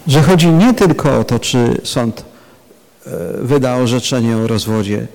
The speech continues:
czy nie wyda. No pewnie wyda, jak się chcą rozwieść. No to praktyka sądowa jest taka. O co się toczy naprawdę sprawa rozwodowa?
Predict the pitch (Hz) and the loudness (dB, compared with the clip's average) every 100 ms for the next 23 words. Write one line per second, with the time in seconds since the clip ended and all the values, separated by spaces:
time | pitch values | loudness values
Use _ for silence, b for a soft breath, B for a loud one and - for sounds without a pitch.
0 | - - _ - 120 110 107 98 - 95 | -20 -20 _ -6 -2 0 0 -2 -4 -8
1 | - - 165 254 180 156 233 240 269 214 | -10 -12 -4 0 2 2 2 2 0 0
2 | - - - - - B - 110 107 - | -4 -8 -20 -20 -20 B -8 -6 -4 -4
3 | 117 - 123 113 110 101 98 107 113 - | -6 -6 -4 0 0 -2 -2 -4 -4 -10
4 | - - _ _ _ _ _ _ _ _ | -18 -20 _ _ _ _ _ _ _ _
5 | _ _ _ _ _ _ _ - 107 117 | _ _ _ _ _ _ _ -8 -6 -4
6 | 120 113 101 - 113 139 - 139 113 110 | -4 -4 -4 -6 -4 -4 -4 -4 -2 -2
7 | 151 147 - 156 110 - - _ _ _ | -4 -6 -6 -8 -8 -14 -20 _ _ _
8 | _ b b b b - 139 160 170 185 | _ b b b b -2 -2 0 -2 -2
9 | 175 175 - 185 - - - 143 - 147 | -2 -4 -4 -8 -10 -16 -4 -4 0 0
10 | 151 151 165 - 165 160 170 175 - 160 | 0 0 -2 -2 -4 -2 -2 -2 -2 -2
11 | 156 165 160 170 180 | 0 0 0 -2 -4